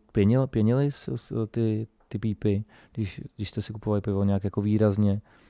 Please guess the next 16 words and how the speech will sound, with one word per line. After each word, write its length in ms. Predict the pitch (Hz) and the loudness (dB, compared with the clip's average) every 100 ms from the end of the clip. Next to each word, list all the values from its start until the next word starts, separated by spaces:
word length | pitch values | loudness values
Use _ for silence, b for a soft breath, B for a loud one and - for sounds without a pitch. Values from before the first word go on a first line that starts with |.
| b b b b | b b b b
že 60 | 143 | 4
se 60 | |
to 80 | 185 | 6
zlepšilo, 560 | 127 104 - 104 87 87 - _ | 6 4 4 4 4 0 -8 _
jo? 200 | 107 110 - B B | 2 2 0 B B
Protože 240 | 110 127 | 2 6
my 180 | 131 131 | 6 4
třeba, 440 | - 131 139 113 - b b b - - 107 113 | 2 4 6 4 0 b b b -18 -6 -4 -4
když 160 | - 107 | -4 -4
zase 240 | 113 - | -2 0
řeknu 180 | 117 113 | 0 4
nějaký 260 | 117 110 120 | 4 2 -4
čísla, 400 | - 101 - 107 | -8 -6 0 2
my 80 | 110 | 2
jsme 180 | - | 2
během 340 | 110 113 131 | 2 4 4